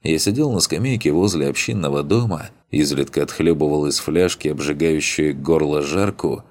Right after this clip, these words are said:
и с наслаждением курил. Лёгкий ветерок приятно холодил лицо и приносил со стороны леса знакомые запахи.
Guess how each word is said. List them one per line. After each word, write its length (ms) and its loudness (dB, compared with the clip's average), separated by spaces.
и 220 2
с 140 0
наслаждением 920 -2
курил. 640 -4
Лёгкий 460 0
ветерок 500 -2
приятно 560 0
холодил 540 -2
лицо 580 -2
и 80 2
приносил 580 -2
со 180 -2
стороны 420 -2
леса 400 0
знакомые 680 -2
запахи. 680 -4